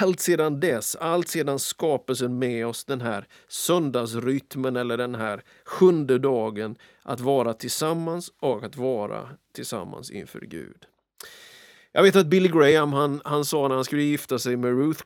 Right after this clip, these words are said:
Graham, sin fru, att han, han undrade om han kunde gifta sig med en så andlig person, för hon bad på lördagskvällarna för sin pastor och för predikan på söndagen. I det gamla,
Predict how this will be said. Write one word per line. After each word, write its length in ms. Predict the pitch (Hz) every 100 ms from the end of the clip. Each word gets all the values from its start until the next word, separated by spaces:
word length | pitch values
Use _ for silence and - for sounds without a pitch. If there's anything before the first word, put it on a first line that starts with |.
| 131
Graham, 400 | 135 127 127 123
sin 220 | 135 113
fru, 380 | - 143 139 120
att 140 | -
han, 180 | 117 117
han 200 | 123 123
undrade 520 | 156 170 123 131 156
om 80 | 143
han 120 | 135
kunde 240 | 131 135 127
gifta 440 | 147 - - 143
sig 160 | 151 160
med 140 | 143
en 80 | 123
så 120 | -
andlig 580 | - 143 131 104 113 104
person, 500 | 123 - 156 165 143
för 120 | 123
hon 260 | 117 120 117 - _ _ _
bad 580 | - 143 180 196 139 113
på 100 | -
lördagskvällarna 960 | 131 131 113 113 - 139 143 120 110 101
för 240 | - 123
sin 180 | 110 117
pastor 640 | 117 127 - - 127 147
och 100 | 127
för 100 | 113
predikan 680 | 113 120 123 131 135 - 110
på 100 | 104
söndagen. 680 | 107 - 117 104 - - - 131 - - - - _ _ _ -
I 80 |
det 80 | 151
gamla, 680 | 160 190 180 151 147 185 170